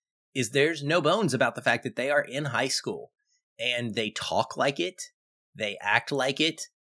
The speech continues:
they are juvenile at times, but even the juvenile humor didn't bother me. It wasn't overly vulgar or gross or anything like that.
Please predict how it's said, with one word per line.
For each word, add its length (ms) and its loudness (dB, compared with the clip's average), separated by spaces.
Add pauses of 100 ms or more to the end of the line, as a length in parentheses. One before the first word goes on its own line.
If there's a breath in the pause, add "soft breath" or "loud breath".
(220)
they 400 -2
are 340 -4
juvenile 800 2
at 160 -4
times, 640 -6
but 220 -4
even 360 -6
the 100 0
juvenile 640 -4 (100)
humor 480 -6
didn't 320 -4 (160)
bother 340 0
me. 320 -2
It 140 -4
wasn't 560 -2 (420)
overly 560 0
vulgar 380 2
or 160 2
gross 500 0
or 100 -4
anything 360 -8
like 260 -6
that. 300 -2